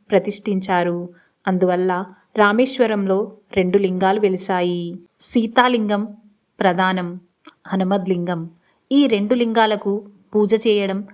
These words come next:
రామేశ్వర తీర్థయాత్రలో తప్పనిసరి. తమిళనాడులోని రామేశ్వర ద్వీపం మీద వెలిసిన ఈ ఆలయ నిర్మాణం అద్భుతం.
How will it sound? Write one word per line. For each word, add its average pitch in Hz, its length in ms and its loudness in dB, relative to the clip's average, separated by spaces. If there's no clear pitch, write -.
రామేశ్వర 196 560 2
తీర్థయాత్రలో 196 840 0
తప్పనిసరి. 180 920 -4
తమిళనాడులోని 240 920 0
రామేశ్వర 233 540 2
ద్వీపం 226 400 -2
మీద 214 160 0
వెలిసిన 202 440 0
ఈ 202 240 -4
ఆలయ 185 280 2
నిర్మాణం 196 540 -2
అద్భుతం. 185 600 -2